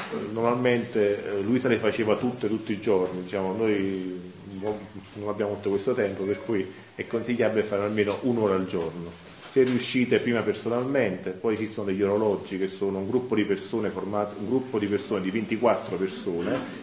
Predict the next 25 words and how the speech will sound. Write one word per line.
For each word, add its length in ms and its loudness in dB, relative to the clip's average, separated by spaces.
che 160 2
ogni 320 4
giorno 640 4
ciascuno 500 0
fa 120 0
un'ora, 360 6
per 180 -2
cui 140 2
concludono 580 0
le 60 2
ventiquattro 680 0
ore 80 6
della 200 2
giornata. 400 -6
Quindi 240 2
ogni 240 4
giorno 400 4
chi 120 0
fa 140 2
parte 460 2
di 80 -4
un 60 2
orologio 420 4
della 160 0
passione, 580 -2